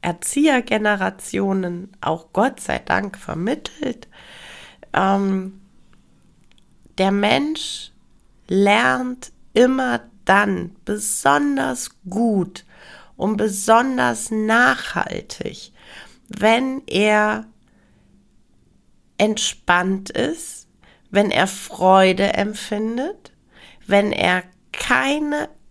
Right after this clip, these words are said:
Angst <laughs> vor Strafe hat, wenn er Spaß hat und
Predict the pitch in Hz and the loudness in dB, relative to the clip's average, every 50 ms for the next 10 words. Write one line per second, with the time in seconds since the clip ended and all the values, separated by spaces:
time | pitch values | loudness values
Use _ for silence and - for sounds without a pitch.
0 | - - - 175 175 180 202 233 269 320 - - - - - - - - - 233 | -6 -2 0 0 0 0 0 -2 -2 -4 -6 -8 -10 -8 -8 -6 -6 0 2 2
1 | 196 - 208 208 - - - - - - - - 156 147 143 139 - - 160 - | 4 4 4 2 2 0 -4 -8 -10 -12 -4 0 2 2 2 2 2 0 -2 -4
2 | - - 214 208 202 - - 226 254 359 - - _ - _ _ - - - - | -4 -4 -4 -4 -4 -4 -4 -2 -2 -4 -6 -12 _ -20 _ _ -20 -20 -20 -20
3 | - - - - _ - 190 202 220 - - 170 185 185 - - - - - - | -20 -20 -20 -20 _ 0 2 2 2 4 2 0 0 0 -2 -6 -8 -4 2 2
4 | 285 311 320 294 247 - - - - - - 123 120 - - - - - - - | 4 4 4 2 -2 -2 -6 -8 -8 -8 -8 -8 -8 -8 -14 -20 -20 -20 -20 -20
5 | - - - - - - - - - - 233 247 277 302 339 440 466 - - - | -20 -20 -20 -20 -20 -20 -20 -8 2 4 4 6 6 6 4 2 0 -4 -10 -14
6 | - - - | -16 -16 -16